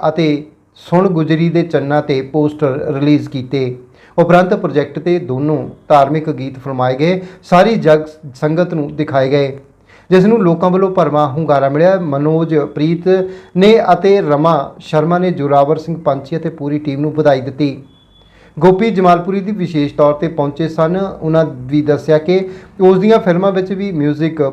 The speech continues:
ਪੰਛੀ ਵੌਇਸ ਵੱਲੋਂ ਦਿੱਤਾ ਗਿਆ ਹੈ। ਵਧੀਆ ਲੱਗਾ। ਮੈਂ ਉਮੀਦ ਕਰਦਾ ਹਾਂ ਕਿ ਉਹ ਇਹ ਆਉਣ ਵਾਲੇ ਸਮੇਂ 'ਚ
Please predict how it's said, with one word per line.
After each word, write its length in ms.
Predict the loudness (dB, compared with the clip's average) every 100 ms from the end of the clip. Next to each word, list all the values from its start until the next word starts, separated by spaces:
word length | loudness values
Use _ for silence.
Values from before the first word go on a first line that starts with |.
| 0
ਪੰਛੀ 420 | 0 0 -4 -4
ਵੌਇਸ 420 | -2 2 0 0
ਵੱਲੋਂ 260 | -4 -4 -4
ਦਿੱਤਾ 280 | -4 -2 0
ਗਿਆ 200 | 2 2
ਹੈ। 280 | 0 -2 -12 _ _ _ _ _ _ 2
ਵਧੀਆ 280 | 6 6
ਲੱਗਾ। 260 | 6 4 2
ਮੈਂ 160 | 2 0
ਉਮੀਦ 320 | 0 -2 -2
ਕਰਦਾ 260 | 0 -2 -2
ਹਾਂ 120 | -6
ਕਿ 220 | -4 -4 -2
ਉਹ 240 | 0 0
ਇਹ 200 | 2 -2
ਆਉਣ 260 | -2 -2 2
ਵਾਲੇ 400 | 4 4 0 -6
ਸਮੇਂ 300 | -10 -4 -2
'ਚ 180 | 0